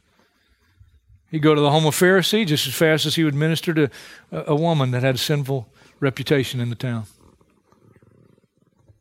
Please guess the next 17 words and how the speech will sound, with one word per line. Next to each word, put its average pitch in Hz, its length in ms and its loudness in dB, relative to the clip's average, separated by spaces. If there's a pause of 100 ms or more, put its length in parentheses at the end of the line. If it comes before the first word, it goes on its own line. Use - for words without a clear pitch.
(440)
'Cause 151 140 2
there's 131 140 0
no 143 100 0
favoritism 131 600 0
in 120 80 -2
his 113 80 -2
nature. 120 400 -6 (880)
That's 214 220 0
why 226 140 4
James 185 340 2
starts 165 340 2
out. 151 320 2
That's 170 220 -2
why 180 160 4
he 156 160 4
opens 147 460 2
this 143 240 2